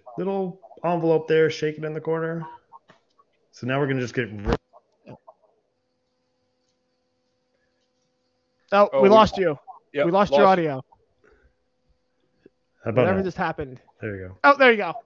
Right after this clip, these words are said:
Speaker 2: You're good. You're back.
Speaker 1: Uh, so no more notifications.
Speaker 2: Get rid of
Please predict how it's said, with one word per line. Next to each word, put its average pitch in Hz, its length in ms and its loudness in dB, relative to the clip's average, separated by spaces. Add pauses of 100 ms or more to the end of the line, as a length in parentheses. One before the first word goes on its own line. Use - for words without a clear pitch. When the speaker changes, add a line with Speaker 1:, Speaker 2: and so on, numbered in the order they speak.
Speaker 2:
You're 208 100 -6
good. 180 200 -4 (180)
You're 151 120 -12
back. 151 220 -10 (220)
Speaker 1:
Uh, 117 300 -2
so 127 180 -6
no 135 200 2
more 160 160 4
notifications. 131 640 0
Speaker 2:
Get 170 140 -4
rid 175 140 -6
of - 60 -20